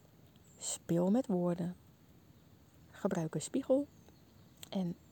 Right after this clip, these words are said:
zorg dat hij goed voelt. Nou, ik hoop dat je hier iets aan hebt gehad. Ehm, laat het me weten, vind ik superleuk.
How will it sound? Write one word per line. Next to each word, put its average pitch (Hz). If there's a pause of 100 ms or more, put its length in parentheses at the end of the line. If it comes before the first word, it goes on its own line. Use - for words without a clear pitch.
(140)
zorg 156
dat 143
hij 147
goed -
voelt. - (1800)
Nou, 165
ik 160
hoop 254
dat 233
je 208
hier 190
iets 190
aan 170
hebt 165
gehad. - (1200)
Ehm, 180 (460)
laat 214
het 185
me 165
weten, 196
vind 196
ik 185
superleuk. 240